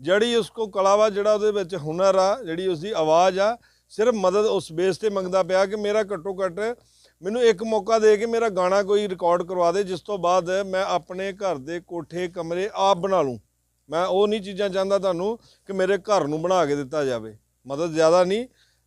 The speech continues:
ਜ਼ਿਆਦਾ ਮਦਦ ਨਹੀਂ ਮੰਗੀ, ਸਿਰਫ ਇੱਕ ਸ਼ੇਅਰ ਜ਼ਰੂਰ ਕਰ ਦਿਓ ਨਾਲ ਦੀ ਨਾਲ। ਜੇਕਰ ਸ਼ੇਅਰ ਕਰੋਗੇ ਤਾਂ ਕਿਸੇ ਐਸੇ ਰੱਬ ਰੂਪੀ ਇਨਸਾਨ ਕੋ ਪਹੁੰਚੇਗੀ ਜੋ ਇਸ ਦੀ ਬਾਂਹ ਫੜੇਗਾ, ਇਸ ਪਰਿਵਾਰ ਦੀ ਮਦਦ ਵਾਸਤੇ ਅੱਗੇ ਆਵੇਗਾ। ਖਜ਼ਾਨ, ਜਾਂਦੇ ਜਾਂਦੇ ਲਾਸਟ ਸਵਾਲ,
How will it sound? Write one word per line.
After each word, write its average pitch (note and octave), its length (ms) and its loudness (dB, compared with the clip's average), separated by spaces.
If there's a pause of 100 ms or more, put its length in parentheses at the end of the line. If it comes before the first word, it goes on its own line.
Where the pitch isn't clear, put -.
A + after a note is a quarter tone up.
(180)
ਜ਼ਿਆਦਾ D#3+ 380 4
ਮਦਦ G3+ 340 0
ਨਹੀਂ G#3+ 160 -2
ਮੰਗੀ, G#3 420 -4 (240)
ਸਿਰਫ B3 280 0 (320)
ਇੱਕ F#3+ 160 -10
ਸ਼ੇਅਰ A#3 300 4
ਜ਼ਰੂਰ A3 220 -2
ਕਰ G3 160 4
ਦਿਓ D3+ 160 -4
ਨਾਲ C#3+ 220 -2
ਦੀ B2+ 80 -10
ਨਾਲ। A#2+ 200 -14
ਜੇਕਰ C3+ 320 -12
ਸ਼ੇਅਰ F3 280 -6
ਕਰੋਗੇ G3 420 0
ਤਾਂ G#3+ 200 -4
ਕਿਸੇ F#3 480 -6 (360)
ਐਸੇ F#3+ 320 4
ਰੱਬ G3 220 6
ਰੂਪੀ G3 280 -4 (680)
ਇਨਸਾਨ E3 400 -2
ਕੋ F#3+ 100 -4
ਪਹੁੰਚੇਗੀ G#3 600 -2 (300)
ਜੋ G#3+ 120 4
ਇਸ F#3 100 4
ਦੀ A3+ 120 -4
ਬਾਂਹ G3 240 4
ਫੜੇਗਾ, G#3 320 2
ਇਸ F#3 140 -2
ਪਰਿਵਾਰ F3+ 380 2
ਦੀ F#3+ 120 -8
ਮਦਦ F3+ 280 -2
ਵਾਸਤੇ F3+ 420 0 (360)
ਅੱਗੇ F#3+ 240 4
ਆਵੇਗਾ। C3+ 380 2 (320)
ਖਜ਼ਾਨ, G#3 340 0 (100)
ਜਾਂਦੇ F3+ 280 -2
ਜਾਂਦੇ G3+ 240 -2
ਲਾਸਟ D#3 400 2
ਸਵਾਲ, A2 420 -8